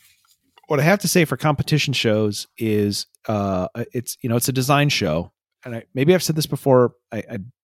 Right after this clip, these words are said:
don't quite remember, but so there's judges, there's contestants, they're designing fashion, but Christian Siriano, fashion designer Christian Siriano, who made his name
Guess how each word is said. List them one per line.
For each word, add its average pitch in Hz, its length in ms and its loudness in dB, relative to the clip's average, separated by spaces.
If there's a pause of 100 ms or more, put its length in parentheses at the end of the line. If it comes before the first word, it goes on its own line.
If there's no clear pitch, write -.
don't 104 200 -4
quite 107 160 -4
remember, 90 440 -2
but 104 200 -6 (1500)
so 139 560 2 (140)
there's 147 200 0
judges, 143 600 -2
there's 123 220 -6
contestants, 117 760 -8
they're 104 160 -4
designing 104 480 -6
fashion, 101 680 -8 (500)
but 107 500 0 (480)
Christian 156 340 -4
Siriano, 113 840 -2 (320)
fashion 113 320 -2
designer 104 320 -4
Christian 113 300 -4
Siriano, 104 520 -4
who 135 440 8
made 123 240 2
his 117 220 -2
name 127 340 0